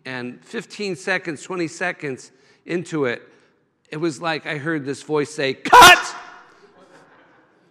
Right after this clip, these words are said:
And every, so I start again, and it was like, "Cut, no, no, do it again." It, it took, like, three hours to record a twenty-minute message. And then I went upstairs,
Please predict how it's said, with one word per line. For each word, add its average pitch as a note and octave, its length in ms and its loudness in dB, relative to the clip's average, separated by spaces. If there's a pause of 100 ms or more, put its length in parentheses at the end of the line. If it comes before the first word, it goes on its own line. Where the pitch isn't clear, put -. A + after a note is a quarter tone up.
(120)
And F3 140 0
every, G3 380 2
so D#3 160 0
I D3 80 4
start F3+ 380 2
again, D#3+ 400 0
and C3+ 140 -2
it E3 60 2
was D#3 140 0
like, C3+ 280 0
"Cut, B3+ 380 8 (100)
no, A3+ 680 10
no, G3+ 360 8
do G#3+ 260 2
it A#3 60 4
again." F#3+ 520 2 (460)
It, G3 280 0
it G#3 160 -2
took, C4+ 240 -8
like, G#3 180 0
three A3+ 380 -6
hours G3 680 0 (720)
to D#3+ 100 -6
record E3 500 -2
a C3+ 60 -8
twenty-minute E3+ 600 -4
message. C#3+ 640 -10 (720)
And D3 220 -2
then G3+ 160 2
I F#3 80 2
went F3 220 2
upstairs, E3+ 880 -2